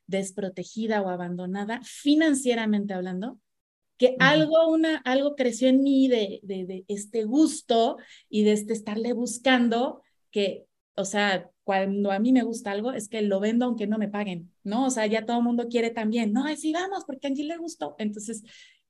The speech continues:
Speaker 1: tengo ese como, como don, pero yo creo que lo cre-, lo, lo construí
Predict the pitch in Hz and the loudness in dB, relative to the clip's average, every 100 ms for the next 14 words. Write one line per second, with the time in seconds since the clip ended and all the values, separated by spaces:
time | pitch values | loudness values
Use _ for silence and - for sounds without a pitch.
0 | - 262 269 277 277 277 247 202 208 - | 0 4 6 6 4 0 0 0 -2 -10
1 | - 196 190 196 240 233 202 214 247 254 | -8 -4 -2 -2 -2 0 2 2 2 2
2 | 240 214 208 190 196 180 175 185 180 208 | 0 0 0 -2 -2 -2 -2 -4 -4 -2
3 | 208 208 - 220 233 240 269 - | 0 -2 0 0 0 0 -2 -6